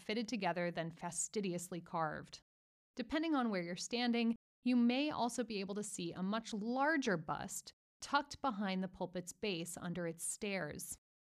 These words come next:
This figure, called the Fenstergucker, or window peeper, is a self-portrait of the pulpit's sculptor. The simple act of including a self-portrait, a sort of personal signature claiming responsibility for this creation,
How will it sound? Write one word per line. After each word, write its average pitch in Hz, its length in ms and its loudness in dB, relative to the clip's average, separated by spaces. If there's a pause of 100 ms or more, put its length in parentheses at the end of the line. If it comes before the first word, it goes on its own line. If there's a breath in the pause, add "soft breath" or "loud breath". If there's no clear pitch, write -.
(100)
This 320 200 -2
figure, 160 540 -4 (280)
called 202 200 2
the 214 60 -4
Fenstergucker, 208 1040 -2 (100)
or 180 160 0
window 196 440 6
peeper, 185 560 -8 (400)
is 233 160 -2
a 269 60 0
self-portrait 226 960 -2
of 180 120 -6
the 214 80 -6
pulpit's 175 480 -8
sculptor. 175 640 -6 (460)
The 233 60 -6
simple 311 480 -2
act 196 300 4
of 208 100 -4
including 214 520 -2
a 190 80 -4
self-portrait, - 1040 -6 (180)
a 202 80 -4
sort 226 240 0
of 226 160 -2
personal 269 460 0
signature 220 680 -2
claiming 220 400 0
responsibility 196 720 -2
for 190 140 -6
this 165 140 -6
creation, 180 600 -4